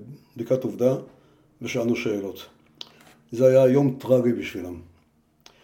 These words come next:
הם כל הזמן בכו על האדמה הטובה של החיוואט, האדמה הטובה של החיוואט, עם דמעות אמיתיות.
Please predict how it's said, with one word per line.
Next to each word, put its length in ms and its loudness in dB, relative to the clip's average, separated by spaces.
הם 80 -12
כל 340 4
הזמן 440 2
בכו 640 -4
על 180 -6
האדמה 800 -2
הטובה 500 -2
של 220 -4
החיוואט, 600 -2
האדמה 480 -6
הטובה 360 -6
של 140 -6
החיוואט, 440 -6
עם 120 0
דמעות 320 0
אמיתיות. 500 -2